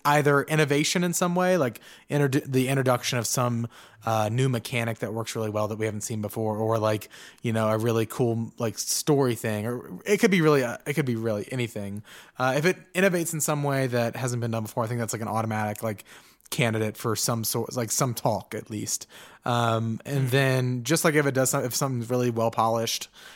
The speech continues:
Speaker 1: um, and is, like, clearly above, like, it's, like, at the top of its class. I think that's another thing. Like,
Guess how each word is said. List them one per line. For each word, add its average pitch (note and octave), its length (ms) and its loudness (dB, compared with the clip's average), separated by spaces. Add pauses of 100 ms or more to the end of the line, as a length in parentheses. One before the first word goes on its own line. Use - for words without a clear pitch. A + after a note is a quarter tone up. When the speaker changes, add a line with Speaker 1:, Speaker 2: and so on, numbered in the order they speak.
(200)
Speaker 1:
um, G2 640 -4 (720)
and A2 280 -4
is, G#2 160 -2
like, A2 260 -4 (240)
clearly A#2+ 420 0
above, A2 500 -2
like, G#2+ 280 -4 (880)
it's, C3+ 200 -2
like, A#2 100 2
at A#2 100 0
the G#2+ 60 -8
top A2 240 0
of G2+ 80 -12
its G#2+ 120 -12
class. G#2+ 360 0
I G#2+ 40 -4
think G#2+ 120 -6
that's G#2+ 160 -6
another G#2+ 240 -2
thing. G#2+ 200 -2
Like, A#2 120 -4